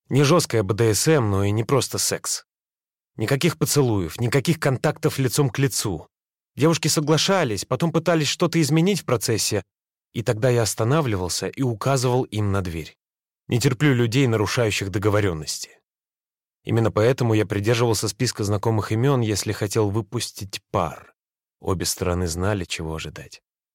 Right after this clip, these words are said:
Блондинка в тот список не попадала. Не сегодня.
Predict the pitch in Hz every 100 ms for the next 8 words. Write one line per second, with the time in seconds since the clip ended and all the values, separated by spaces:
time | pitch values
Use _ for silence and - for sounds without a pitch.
0 | _ _ _ - 110 110 104 156 117 -
1 | 104 - 117 117 - 107 101 104 92 78
2 | - - _ _ _ _ _ _ _ 95
3 | 98 135 135 127 92 80 - -